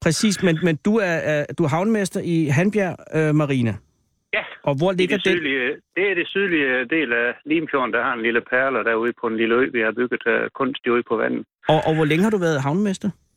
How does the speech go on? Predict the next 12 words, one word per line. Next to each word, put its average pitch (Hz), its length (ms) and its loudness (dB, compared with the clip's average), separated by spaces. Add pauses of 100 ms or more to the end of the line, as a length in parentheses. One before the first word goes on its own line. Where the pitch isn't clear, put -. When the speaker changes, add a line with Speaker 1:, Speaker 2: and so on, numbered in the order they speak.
(340)
Speaker 2:
Åh, 180 760 0 (440)
sådan 143 200 0
lige 143 120 2
godt 139 200 2
og 127 80 -4
vel 139 140 2
et 117 80 -2
år. 143 200 0 (380)
Speaker 1:
Nå, 113 80 2
Speaker 2:
Øh, 127 180 2
Speaker 1:
okay. 131 180 0
Speaker 2:
havn-, 151 140 -4